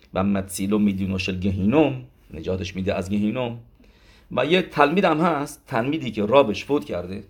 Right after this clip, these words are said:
که اتفاقاً دیروز یکی از ربانیم خیلی، خیلی خاشوب برو پارک، یعنی آمریکا، به اسم رب موشه وولفسون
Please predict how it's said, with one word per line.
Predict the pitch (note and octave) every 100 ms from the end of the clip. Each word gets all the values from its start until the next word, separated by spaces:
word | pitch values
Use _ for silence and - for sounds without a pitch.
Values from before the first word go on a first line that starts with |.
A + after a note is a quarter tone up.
| _
که | _
اتفاقاً | F#2 G#2 G2 G#2+
دیروز | G2+ G2+ A2 G#2+ F#2 - _ _ _ -
یکی | F#2+ -
از | F#2+ F#2+
ربانیم | F#2 F#2+ A2
خیلی، | G#2 A#2 A2+ A2
خیلی | A2+ G#2
خاشوب | G#2 F#2 G#2+ G2 G2 F#2 -
برو | F#2+ F#2
پارک، | F#2+ F#2 F2 - -
یعنی | F2+ F2+
آمریکا، | F2+ F2+ F#2 G#2+ G2+ - - - -
به | -
اسم | -
رب | G2+ F#2+ F#2+
موشه | A#2+ -
وولفسون | G#2 B2+ A#2 -